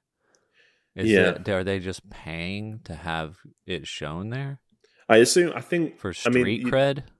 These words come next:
Speaker 2: you might have hit with the Top Gun. I think with Top Gun showing and it legitimately being a really good film, that they're like, "Oh, we'll, we'll do that as well, and it'll get more people to go see it." You know, 'cause Top Gun did do really good business.
Speaker 1: Yeah.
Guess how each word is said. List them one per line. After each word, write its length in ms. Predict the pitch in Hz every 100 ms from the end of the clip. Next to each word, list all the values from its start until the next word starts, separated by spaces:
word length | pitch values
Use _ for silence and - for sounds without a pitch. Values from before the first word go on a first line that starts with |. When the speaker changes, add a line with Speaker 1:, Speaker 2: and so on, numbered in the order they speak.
| _
Speaker 2:
you 120 | 123
might 200 | 117 131
have 140 | 107 -
hit 300 | 120 - -
with 160 | 110 92
the 80 | 95
Top 300 | - 101 107
Gun. 140 | 92
I 60 | 92
think 200 | 117 107
with 140 | 98
Top 220 | - -
Gun 140 | 117 98
showing 520 | - 92 90 90 90 _ _ _
and 120 | 98 101
it 80 | 101
legitimately 600 | 101 117 85 113 87 101
being 220 | 98 92
a 60 | 92
really 320 | 90 90 90
good 180 | 90 87
film, 420 | - 82 76 - _ _ _ _ _ _ _ _ _ _
that 100 | - 82
they're 80 |
like, 180 | 87 85 -
"Oh, 280 | 202 95 - _ _ -
we'll, 240 | 131 156 127
we'll 200 | 139 160
do 200 | 117 95
that 180 | 95
as 140 | 104 123
well, 240 | 147 87
and 100 | 85
it'll 160 | 90 104
get 200 | 110 -
more 140 | 104
people 300 | - 110 110
to 80 | -
go 160 | 104 98
see 220 | - 127
it." 260 | - - _ _ _ _ _ _ _ _ _ _ _ _ _ -
You 140 | 107
know, 160 | 90 82
'cause 260 | - 107 -
Top 240 | 117 -
Gun 200 | 104 92
did 280 | 98 95 -
do 360 | 95 90 87 87 _ -
really 260 | 92 85
good 200 | 82 82
business. 480 | 85 82 - - -
Speaker 1:
Yeah. 320 | 110 101 78